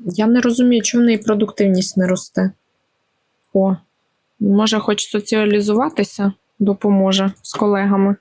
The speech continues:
Я взагалі, м, задумуюсь про те, щоб покинути роботу, тому що вона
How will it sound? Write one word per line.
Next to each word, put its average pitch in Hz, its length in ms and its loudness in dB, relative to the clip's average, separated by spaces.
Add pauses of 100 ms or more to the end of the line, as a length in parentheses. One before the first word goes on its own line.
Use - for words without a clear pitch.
Я 214 200 0
взагалі, 320 520 0
м, 196 680 0
задумуюсь 196 560 0
про - 200 -4
те, 196 140 -4
щоб 196 300 -4
покинути 196 580 0
роботу, 196 680 -2 (100)
тому 196 160 0
що 196 300 -2 (360)
вона 196 540 0